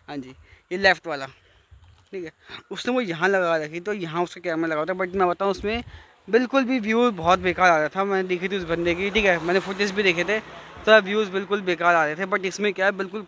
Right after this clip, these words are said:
perfect view मिलेगा, जैसे कि देखो यहाँ से अपने को friend का भी चाहिए तो फ्रंट का हम ले सकते हैं, ठीक है। और यहाँ पे देखो यार मैं बताऊँ, देखो अपने यहाँ पे अपना action camera भी लग जाएगा, plus जो अपना फ़ायदा हो ना, मुझे जो है फ़ायदा है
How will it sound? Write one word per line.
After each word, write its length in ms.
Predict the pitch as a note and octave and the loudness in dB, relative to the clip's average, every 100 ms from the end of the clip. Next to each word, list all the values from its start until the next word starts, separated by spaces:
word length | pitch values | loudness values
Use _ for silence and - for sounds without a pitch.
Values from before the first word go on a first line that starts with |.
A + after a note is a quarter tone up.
| - | -8
perfect 340 | F3 F3+ F#3+ | -6 -6 -6
view 200 | F3 E3+ D3 | -4 -4 -4
मिलेगा, 360 | D3 C3+ D3 - - - _ - | -8 -10 -12 -14 -20 -20 _ -12
जैसे 160 | E3 D#3 | -12 -10
कि 100 | G3+ F#3+ | -8 -4
देखो 260 | F3+ F#3+ | -2 -2
यहाँ 260 | G3 F3 E3+ | -2 -2 -2
से 140 | G3+ | -2
अपने 200 | F#3 G3 | -4 -4
को 80 | F#3+ | -6
friend 280 | - F3 E3+ | 0 0 0
का 120 | F#3 | -4
भी 100 | F#3 | -6
चाहिए 240 | F3 F3 F3 | -2 -2 -2
तो 80 | |
फ्रंट 240 | F3 E3+ D#3+ | -6 -8 -4
का 100 | F3+ | -4
हम 100 | F3+ | -2
ले 120 | E3+ | -4
सकते 300 | F#3 - G3 | -6 -10 -8
हैं, 140 | G#3 A3 _ _ _ _ _ - | -6 -8 _ _ _ _ _ -14
ठीक 120 | F#3+ | -12
है। 60 | D#3+ - _ _ _ G#3+ | -12 -14 _ _ _ 2
और 60 | |
यहाँ 120 | A#3 | 4
पे 100 | A3+ | 4
देखो 180 | C4 B3+ | 0 2
यार 160 | B3+ A#3 | 4 2
मैं 220 | G#3+ G#3 | 0 0
बताऊँ, 240 | G3 A3 F3+ - _ _ | 2 0 -2 -10 _ _
देखो 140 | G3+ G#3 | -6 -4
अपने 180 | G3 G3+ | -2 0
यहाँ 180 | G3 F3 | 0 -2
पे 80 | |
अपना 220 | G3 A3 F#3 | -2 2 0
action 220 | - G3 | 0 -4
camera 180 | G3 G3+ | -2 -2
भी 100 | G3 | -2
लग 80 | F3+ | -2
जाएगा, 160 | G3+ | -2
plus 500 | F3+ G3+ G3 - - F#3 F3 | -2 -6 -8 -10 -16 -18 -6
जो 180 | G3+ | -2
अपना 360 | G3 E3+ F3+ G3+ | -2 -2 2 2
फ़ायदा 300 | - F3 F#3 | 4 2 2
हो 80 | G3 | 4
ना, 200 | G#3+ F3 E3+ | 2 0 -2
मुझे 280 | F#3 A3 | 2 2
जो 120 | G3 F#3+ | 2 0
है 60 | |
फ़ायदा 300 | F3 E3+ F3 | 0 -2 -2
है 140 | F3+ | -4